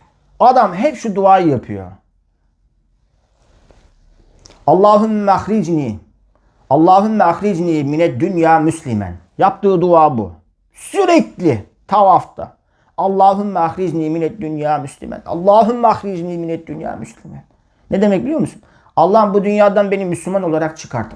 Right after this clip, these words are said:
Allah'ım bu dünyadan beni Müslüman olarak çıkart. Allah Allah, bu adam benim dikkatimi çekti diyor. Ona dedim ki, sen başka dua bilmiyor musun?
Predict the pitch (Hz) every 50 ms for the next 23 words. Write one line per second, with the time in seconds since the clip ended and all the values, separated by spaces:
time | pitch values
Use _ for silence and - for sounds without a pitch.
0 | - 120 139 147 147 165 185 190 190 208 196 185 165 175 180 175 170 160 175 165
1 | 156 156 151 156 156 156 - - - 151 - - 110 - - - - - - _
2 | - _ - _ _ _ _ _ _ _ _ _ _ _ _ _ _ _ _ _
3 | _ _ _ _ _ _ _ _ _ _ _ _ _ _ _ _ _ _ _ _
4 | _ _ _ _ _ _ - - _ _ _ _ _ _ _ _ _ _ _ _
5 | _ _ _ _ _ _ _ _ _ _ _ _ _ _ _ _ _ _ _ _
6 | _ _ _ _ _ _ _ _ _ _ _ - - _ _ _ - 78 101 113
7 | 113 113 110 107 151 180 175 170 165 156 151 151 151 143 143 - - 180 180 -
8 | 185 180 170 170 175 170 143 143 - - 160 - 160 160 156 147 - 139 127 -
9 | - 113 101 98 101 98 92 87 92 _ _ _ _ _ _ _ _ _ _ _
10 | _ _ _ _ _ _ _ _ _ _ - 170 226 226 196 202 208 226 214 -
11 | 156 - 190 185 185 180 175 - - 196 180 190 190 185 175 151 - 208 226 226
12 | 175 131 107 104 - - 104